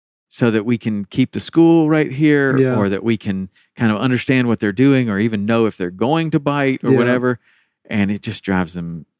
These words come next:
Speaker 1: completely crazy.
Speaker 2: Yeah, 'cause I'm sure they're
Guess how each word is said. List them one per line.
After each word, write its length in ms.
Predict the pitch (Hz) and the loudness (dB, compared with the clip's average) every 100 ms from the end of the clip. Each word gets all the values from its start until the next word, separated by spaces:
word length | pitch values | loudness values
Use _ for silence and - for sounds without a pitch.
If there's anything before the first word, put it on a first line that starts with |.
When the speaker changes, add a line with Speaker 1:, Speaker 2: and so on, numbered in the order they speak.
| _ _ - | _ _ -20
Speaker 1:
completely 500 | 95 - 92 87 85 | -10 -2 -2 -2 -8
crazy. 320 | - 131 123 | -6 -2 0
Speaker 2:
Yeah, 160 | 120 117 | 0 -4
'cause 200 | - 131 | -2 -2
I'm 120 | 135 135 | 0 -2
sure 220 | - 143 | -2 0
they're 400 | 135 139 135 127 | 0 0 -2 -4